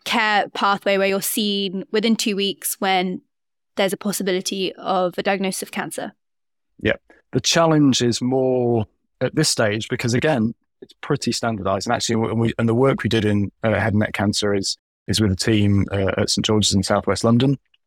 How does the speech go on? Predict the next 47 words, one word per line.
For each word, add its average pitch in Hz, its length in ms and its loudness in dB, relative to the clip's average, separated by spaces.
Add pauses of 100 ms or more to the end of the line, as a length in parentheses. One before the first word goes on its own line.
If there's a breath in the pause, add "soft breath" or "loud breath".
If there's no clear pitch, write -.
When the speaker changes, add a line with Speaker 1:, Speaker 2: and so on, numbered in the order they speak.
Speaker 2:
And 107 120 4
nationally, 104 640 4 (220)
a 110 100 2
group 117 240 2
of 98 100 2
E 107 100 4
N 101 100 6
T 107 160 2
surgeons 101 340 2
were 107 80 2
very 113 220 4
progressive 107 640 -2
in 104 140 2
terms 98 240 0
of 95 80 -8
trying 110 160 2
to 104 80 -2
establish 101 480 0
a - 20 0
standardized 104 640 2
way 104 200 2
of 95 140 0 (100)
triaging 107 520 2
people, 131 380 0 (320)
a - 40 -8
standardized 107 520 2
questionnaire. 107 640 0 (260)
And 104 120 4
this 107 140 2
was 104 80 2
introduced 107 380 2
by 101 140 2
their 98 220 2
trainee 101 340 2
collaborative 101 540 0
during 98 280 2
the 95 100 -2 (120)
first 104 220 0
phases 95 260 0
of - 120 -10
covid 110 420 2 (280)
as 92 80 -4
a 104 60 4
way 101 200 4
of 92 100 -2 (240)
trying 101 320 2
to 92 240 0